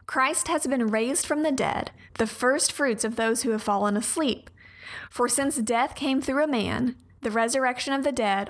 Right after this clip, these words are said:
also comes through a man. For just as in Adam all die, so also in Christ all will be made alive." And there is even better news. God is a steadfast God. He does not change like shifting shadows.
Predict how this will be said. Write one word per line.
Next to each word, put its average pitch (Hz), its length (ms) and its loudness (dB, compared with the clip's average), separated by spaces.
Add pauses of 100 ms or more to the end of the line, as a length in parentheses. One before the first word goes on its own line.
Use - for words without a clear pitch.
(100)
also 269 340 2
comes 208 320 0
through 202 220 0
a - 60 0
man. - 420 -2 (720)
For 240 260 0
just 240 320 0
as 302 140 2
in 339 140 0
Adam 233 380 2 (100)
all 214 280 2
die, 226 600 0 (300)
so 240 280 0
also 226 420 0
in 285 140 -4
Christ 214 480 -2 (180)
all 226 220 0
will 247 100 0
be 240 160 0
made 190 220 2
alive." 190 680 0 (600)
And 269 160 2
there 311 160 2
is 339 160 0
even 277 400 0
better 226 320 2
news. - 480 -4 (420)
God 247 300 2
is 285 140 -4
a 226 60 0
steadfast 240 800 0
God. - 360 0 (560)
He 302 100 -2
does 302 160 0
not 302 200 2
change 277 480 0
like 214 180 0
shifting 269 480 0
shadows. - 720 0